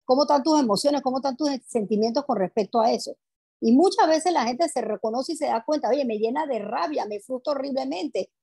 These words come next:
siento que no logro el objetivo". Ok, pero ¿cómo estás gestionando y manejando eso? Y muchas veces la persona, esa esa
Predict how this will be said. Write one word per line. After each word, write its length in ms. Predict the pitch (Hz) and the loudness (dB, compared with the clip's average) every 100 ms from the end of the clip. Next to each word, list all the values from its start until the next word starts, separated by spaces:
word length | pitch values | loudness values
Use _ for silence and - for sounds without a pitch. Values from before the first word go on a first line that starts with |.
| _ - | _ -6
siento 340 | 254 240 294 | -2 0 -2
que 80 | 285 | -2
no 120 | 233 | -2
logro 240 | 262 277 294 | -2 -2 -2
el 80 | |
objetivo". 480 | 277 190 208 294 247 | -4 -6 -8 -6 -4
Ok, 140 | 180 254 226 - | -4 -4 -4 -4
pero 280 | 202 202 _ | -6 -6 _
¿cómo 240 | 247 262 | -4 -4
estás 200 | 269 262 | -4 -8
gestionando 580 | 302 285 - 214 214 233 | -8 -8 -6 -6 -6 -6
y 20 | |
manejando 500 | 247 202 185 202 208 | -6 -6 -6 -2 0
eso? 320 | - 311 - - _ _ | 0 -2 -8 -12 _ _
Y 120 | - 233 | 4 6
muchas 320 | 302 339 330 | 6 6 4
veces 240 | 339 349 | 4 4
la 100 | 330 | 2
persona, 460 | 294 269 311 294 - | 0 -2 -2 -2 -4
esa 360 | 240 220 285 285 _ _ _ _ - | -6 -6 -8 -8 _ _ _ _ -8
esa 320 | 196 - | -8 -6